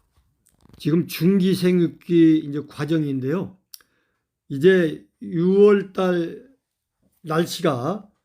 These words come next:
밤낮 기온이 올라가면요, 호박 넝쿨이 아주 왕성하게 뻗어서 전 밭을 막 다 이제 뒤덮는 시기입니다. 네, 이렇게 호박꽃이 피는,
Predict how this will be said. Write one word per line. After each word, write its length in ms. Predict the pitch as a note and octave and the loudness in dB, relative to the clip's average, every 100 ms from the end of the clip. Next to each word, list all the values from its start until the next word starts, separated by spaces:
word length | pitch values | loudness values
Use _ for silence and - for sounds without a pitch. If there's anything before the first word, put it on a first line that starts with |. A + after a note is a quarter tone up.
| _ | _
밤낮 340 | - E3 F3 E3 | -4 0 0 -2
기온이 300 | E3 D3+ D3 | -2 -2 0
올라가면요, 760 | D3+ E3+ D3 C3 B2+ F3+ F#2+ - _ _ _ _ _ _ _ | 2 2 0 -4 -4 -6 -10 -18 _ _ _ _ _ _ _
호박 260 | E3 E3 D#3 | -6 -2 0
넝쿨이 600 | D3+ C#3+ - C#3 D#3 - _ | -2 -4 -6 -6 -6 -8 _
아주 320 | - C#3+ C#3+ C#3+ | -14 -8 -6 -6
왕성하게 880 | - - F#3 F#3 G3 F#3+ D3+ C#3 | -6 2 2 4 4 4 2 -4
뻗어서 560 | - F#3 D#3 C3 E3 G#2+ _ _ _ _ _ _ _ _ _ _ - _ _ | -4 -4 -4 -6 -8 -12 _ _ _ _ _ _ _ _ _ _ -20 _ _
전 400 | - D#3+ G#3 G#3 | 0 2 4 2
밭을 460 | - D#3+ - E3 D3 | -6 -10 -6 -6 -6
막 260 | C#3 C3 | -10 -14
다 380 | - C#3 C3 G#2 | -14 -12 -12 -12
이제 160 | B2 B2 | -12 -10
뒤덮는 1300 | C#3 D#3+ D#3+ C3+ C3 - _ _ _ _ _ C#3+ D3+ | -2 -2 -2 -6 -10 -14 _ _ _ _ _ -4 -4
시기입니다. 600 | D3+ G#3 G3+ D3 A2 F#2 - _ _ _ _ _ _ _ _ _ | -4 -4 -2 -2 -4 -14 -20 _ _ _ _ _ _ _ _ _
네, 120 | - | -6
이렇게 180 | B2 A2+ | -6 -6
호박꽃이 760 | A#2+ E3+ F3 D#3+ - F#3 F#3 - | -6 -2 0 -2 -4 -6 -6 -12
피는, 480 | - D3+ D#3 F#3 | -6 -2 -2 -2